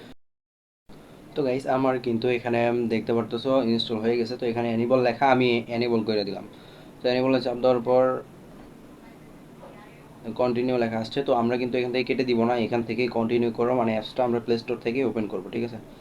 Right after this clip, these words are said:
তো প্লে স্টোর থেকে ওপেন করলাম, অ্যাপসটা ওপেন হইতেছে। তো এখানে দেখতে পারতেছো জয়েন বাটন, তো জয়েনে চাপ দিলাম। জয়েনে চাপ দেওয়ার পরে তোমাদের এখানে বার্থডে সিলেক্ট করতে বলবে, তো আমি একটা বার্থডে দিয়ে দিলাম।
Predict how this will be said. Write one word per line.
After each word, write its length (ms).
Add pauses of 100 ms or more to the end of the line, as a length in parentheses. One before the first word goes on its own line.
(440)
তো 80
প্লে 180
স্টোর 180
থেকে 220
ওপেন 260
করলাম, 360 (1400)
অ্যাপসটা 300
ওপেন 180
হইতেছে। 440
তো 100
এখানে 300
দেখতে 200
পারতেছো 420
জয়েন 420
বাটন, 320
তো 140
জয়েনে 340
চাপ 180
দিলাম। 300 (480)
জয়েনে 240
চাপ 160
দেওয়ার 180
পরে 120
তোমাদের 280
এখানে 220
বার্থডে 280
সিলেক্ট 320
করতে 200
বলবে, 260
তো 120
আমি 380
একটা 220
বার্থডে 300
দিয়ে 200
দিলাম। 280